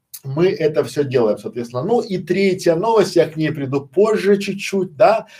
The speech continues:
это о том, что мы переформатировали, как и обещали, к четырнадцатому февраля,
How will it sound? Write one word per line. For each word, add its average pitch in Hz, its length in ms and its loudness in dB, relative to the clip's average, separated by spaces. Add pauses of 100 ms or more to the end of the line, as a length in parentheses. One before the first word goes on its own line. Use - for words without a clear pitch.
(180)
это 185 260 4
о - 60 6
том, 190 220 0
что - 180 -8
мы 180 160 0
переформатировали, 160 1040 -2
как 120 100 -14
и 123 60 -2
обещали, 123 560 0
к 117 260 -6
четырнадцатому 120 680 -8
февраля, 175 500 0